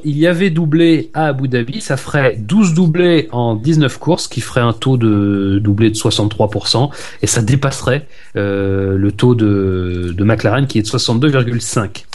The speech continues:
Et enfin, c'était le, les, les vingt-neuvième et trentième podiums pour Mercedes, euh, cette saison, et là c'est pareil, elle dépasse le record de, de Ferrari, euh, en deux mille quatre.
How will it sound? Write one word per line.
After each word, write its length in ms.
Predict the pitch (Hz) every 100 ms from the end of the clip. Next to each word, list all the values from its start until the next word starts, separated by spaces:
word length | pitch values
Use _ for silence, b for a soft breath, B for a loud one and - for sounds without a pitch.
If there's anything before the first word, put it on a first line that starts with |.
| -
Et 80 |
enfin, 320 | 135 139 - 139
c'était 260 | 120 -
le, 380 | 107 98 92 90
les, 160 | 90 87
les 140 | 95
vingt-neuvième 580 | 113 139 147 131 135 123
et 60 |
trentième 560 | 104 - 208 - 185 139
podiums 400 | 127 117 120 104 107 B B B B B
pour 400 | 208 208 139 110
Mercedes, 920 | 127 156 - 151 139 147 135 - -
euh, 240 | 107 104 101
cette 240 | - 151
saison, 400 | - 123 110 147
et 100 | 123
là 160 | 110 131
c'est 240 | - -
pareil, 300 | 98 95 113
elle 120 | 107
dépasse 340 | 101 104 120 -
le 80 | 107
record 320 | 98 131 123
de, 180 | 98 90
de 100 | 92
Ferrari, 540 | - 98 98 131 160 B B B B 110
euh, 640 | 107 101 98 95 95 95 - - -
en 140 | - 160
deux 100 | 190
mille 180 | 156 -
quatre. 360 | 98 - -